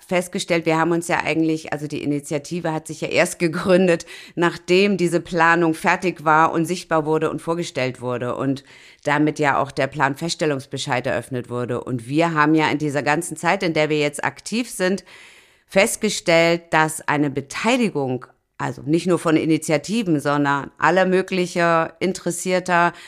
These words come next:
Menschen, also der Gewerbetreibenden vor Ort, der Kulturorte, ähm, der unterschiedlichen Ämter und Behörden, dass das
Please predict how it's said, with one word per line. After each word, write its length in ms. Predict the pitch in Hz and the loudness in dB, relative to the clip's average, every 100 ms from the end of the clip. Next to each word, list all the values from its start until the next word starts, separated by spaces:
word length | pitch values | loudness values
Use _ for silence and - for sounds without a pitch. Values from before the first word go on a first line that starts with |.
| - | -4
Menschen, 420 | 180 208 - 170 | 0 0 0 -2
also 220 | - 143 | -2 -4
der 220 | 147 139 127 | -2 -2 -2
Gewerbetreibenden 960 | 135 131 135 - - 135 135 131 131 | -2 -2 -2 -6 -6 -4 -2 -2 -4
vor 420 | 127 - - - | -6 -18 -10 -8
Ort, 320 | - 127 131 139 | -4 -2 -2 -2
der 160 | 143 | -4
Kulturorte, 1200 | 143 _ 190 175 - 151 131 135 143 143 147 151 - - - - _ | -6 _ -8 -8 -4 -4 -2 0 -2 -2 -2 -2 -4 -20 -20 -20 _
ähm, 460 | - 151 151 151 151 _ _ _ - - | -2 0 2 0 -4 _ _ _ -14 0
der 140 | - | 2
unterschiedlichen 800 | 185 202 190 - 180 151 160 170 | 4 2 0 -2 -4 -2 -2 -2
Ämter 340 | - 175 175 147 | -2 -2 -2 -2
und 140 | 156 | -2
Behörden, 540 | 156 151 170 196 170 | -4 -4 -2 0 0
dass 200 | 156 143 | -2 -4
das 300 | - 151 - | -6 -8 -10